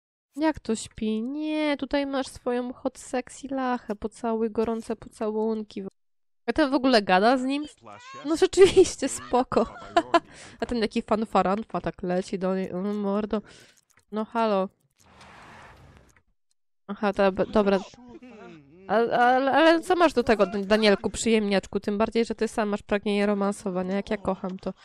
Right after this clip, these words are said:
Ona idzie do domu. Ona idzie do domu.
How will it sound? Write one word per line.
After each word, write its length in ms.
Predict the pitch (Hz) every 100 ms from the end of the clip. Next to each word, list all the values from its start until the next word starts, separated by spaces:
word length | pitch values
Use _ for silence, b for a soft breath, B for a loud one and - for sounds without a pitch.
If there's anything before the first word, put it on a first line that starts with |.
| B 208
Ona 180 | 240 240
idzie 260 | 247 214 214
do 100 | 220
domu. 340 | 208 202 190 - _ 101 185 _ -
Ona 200 | 240 233
idzie 180 | 233
do 60 | 202
domu. 400 | 196 214 196